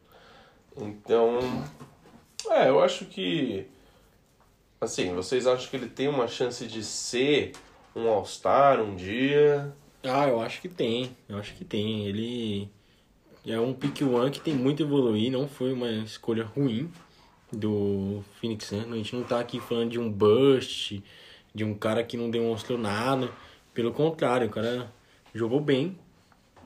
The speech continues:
Speaker 2: tem bons números e acho que vai seguir evoluindo aí pelo Phoenix Suns.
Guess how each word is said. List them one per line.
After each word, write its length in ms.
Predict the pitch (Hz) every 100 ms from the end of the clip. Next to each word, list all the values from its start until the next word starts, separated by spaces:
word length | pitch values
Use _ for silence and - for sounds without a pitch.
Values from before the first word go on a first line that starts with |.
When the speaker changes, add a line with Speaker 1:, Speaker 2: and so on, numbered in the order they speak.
| -
Speaker 2:
tem 160 | 147
bons 340 | 147 170 196 175
números 480 | 160 180 226 233 214
e 160 | 208 151
acho 220 | 147 -
que 80 | 175
vai 240 | 196 190
seguir 340 | - 151 139
evoluindo 560 | 160 175 196 147 135 139
aí 160 | 117 113
pelo 200 | 120 110
Phoenix 360 | 120 120 117 -
Suns. 360 | 101 104 -